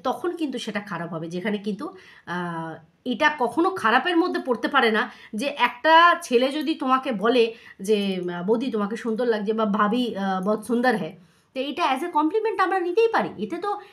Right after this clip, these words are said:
এত আউটবাস্ট হওয়ার কোনো কারণ ছিল না, কোনো কারণ ছিল না।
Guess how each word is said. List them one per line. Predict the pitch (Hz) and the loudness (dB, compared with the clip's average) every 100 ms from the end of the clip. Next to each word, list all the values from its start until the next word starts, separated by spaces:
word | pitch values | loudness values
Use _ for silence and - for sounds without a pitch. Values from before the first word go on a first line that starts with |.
| - | -18
এত | 170 175 - 349 | -12 -12 -2 6
আউটবাস্ট | 381 359 370 285 359 359 - | 8 8 6 2 4 4 0
হওয়ার | 320 320 320 | 2 2 2
কোনো | 330 339 | -2 0
কারণ | 226 247 262 | 2 0 -4
ছিল | - 269 | -4 -2
না, | 262 262 - _ _ _ _ _ _ - _ _ | -2 -4 -10 _ _ _ _ _ _ -20 _ _
কোনো | - 254 294 | -2 2 4
কারণ | 269 254 | 4 2
ছিল | 247 220 | 0 -2
না। | 220 | -2